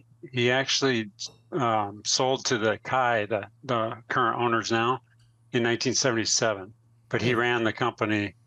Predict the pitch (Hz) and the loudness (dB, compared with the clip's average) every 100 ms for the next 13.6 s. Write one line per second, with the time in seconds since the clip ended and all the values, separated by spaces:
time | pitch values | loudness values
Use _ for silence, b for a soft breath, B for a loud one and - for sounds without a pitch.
0 | _ _ _ _ - 113 104 98 92 95 | _ _ _ _ -4 -2 0 -2 -6 -10
1 | 131 113 98 101 - 110 107 110 104 110 | -2 0 0 -2 -2 0 0 0 0 -4
2 | - - _ _ _ - - 123 120 117 | -6 -20 _ _ _ -10 -2 0 2 2
3 | 107 101 - 143 117 107 101 101 - - | 0 -6 -4 0 2 0 -2 -6 -10 -4
4 | 139 139 160 151 131 151 139 - 131 127 | 0 0 0 0 0 0 0 0 2 2
5 | 117 139 143 151 135 120 110 120 143 160 | 2 0 2 0 0 0 0 0 0 0
6 | 156 123 120 113 110 - _ _ _ _ | -4 0 2 2 0 -8 _ _ _ _
7 | _ _ - 131 120 113 110 110 110 - | _ _ -4 -2 0 2 0 -2 -8 -8
8 | - 160 208 202 165 123 - - - _ | -2 0 2 4 4 2 0 -2 -10 _
9 | _ _ _ - - 147 120 85 - - | _ _ _ -4 -2 0 0 -2 -8 -4
10 | 120 113 131 135 117 123 120 117 107 - | -2 0 0 0 2 2 2 2 -2 -12
11 | _ _ - 147 - 156 139 - 139 - | _ _ -2 -2 2 2 2 0 -2 2
12 | 147 147 135 _ _ _ - 143 120 120 | 2 2 -2 _ _ _ -6 0 2 4
13 | 117 113 113 110 107 110 | 4 2 2 0 -4 -12